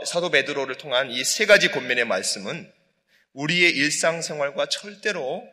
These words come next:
떨어지지 않는 바로 삶 그 자체입니다. 이 세상의 부정적인 면, 어두운 면만 바라보면서 아무 소망 없이 멍하게 걱정하고 근심하거나 고민하거나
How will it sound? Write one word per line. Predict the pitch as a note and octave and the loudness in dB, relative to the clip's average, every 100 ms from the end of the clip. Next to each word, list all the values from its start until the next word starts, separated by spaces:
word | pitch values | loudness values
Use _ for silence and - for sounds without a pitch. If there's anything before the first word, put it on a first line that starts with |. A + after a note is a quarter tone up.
| _ | _
떨어지지 | - G3+ F#3+ E3+ E3+ | 0 4 4 4 2
않는 | G#2+ A2 D3 - - _ | 2 -2 -8 -12 -20 _
바로 | D#3 F3+ | -16 -8
삶 | - - G#3+ | -8 -8 -12
그 | G#3 G#3+ | -14 -8
자체입니다. | - F3 - F#3 F3+ G3+ - | -8 -6 -8 -8 -12 -20 -2
이 | C3+ | 2
세상의 | C3 C#3+ D3 C#3 C3+ | 2 4 4 4 0
부정적인 | C#3+ C#3+ C#3+ D3+ C#3+ C#3+ | 2 0 2 2 2 4
면, | C#3 C#3 C#3 - - _ - | 4 2 -4 -16 -20 _ 2
어두운 | C3+ D3 D3+ C#3+ | 4 4 0 2
면만 | C3 C#3 C3+ C3+ | 2 4 2 2
바라보면서 | B2+ B2 A#2+ A2+ A2 - A2 - - - | 2 2 2 -4 -6 -6 -6 -8 -10 -10
아무 | G#3 G#3 | -8 -8
소망 | G3+ F3 D#3+ D#3 | -8 -8 -8 -8
없이 | G2+ - G2 F2 _ _ _ _ | -8 -10 -10 -16 _ _ _ _
멍하게 | F#2+ B2 A#2+ G#2 G#2+ G2+ F#2+ C3+ C3 C3 D3 - - _ _ _ _ _ | 0 2 2 -2 -10 -12 -4 0 2 2 0 -10 -20 _ _ _ _ _
걱정하고 | E3+ E3 F#3 F3 E3 E3+ | 2 4 6 8 6 6
근심하거나 | E3 F#3+ F#3+ G3 E3+ D#3+ D#3+ D#3+ D#3 | 2 4 4 6 4 6 4 4 2
고민하거나 | - D#3+ F#3 F3+ E3 E3+ F3 | -2 0 2 2 0 -2 -6